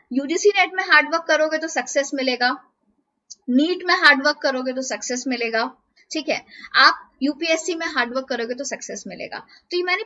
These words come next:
particular examples लिए और मैं general confusion में जा सकती हूँ कि generally आप जब भी hard work करते हो examination में success मिलता है। So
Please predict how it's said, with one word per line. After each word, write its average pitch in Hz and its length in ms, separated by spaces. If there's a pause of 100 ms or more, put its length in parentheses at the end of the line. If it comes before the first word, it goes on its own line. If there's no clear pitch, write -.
particular 311 440
examples 226 640
लिए 214 100
और 262 140
मैं 311 160
general 247 340
confusion 262 440
में 254 140
जा 208 120
सकती 220 280
हूँ 285 60
कि 254 220
generally 254 300
आप 302 100
जब 233 180
भी 277 100
hard 214 360
work 269 140
करते 233 240
हो 240 40
examination 214 680
में 311 80
success 208 520
मिलता 180 280
है। 196 180 (300)
So 381 220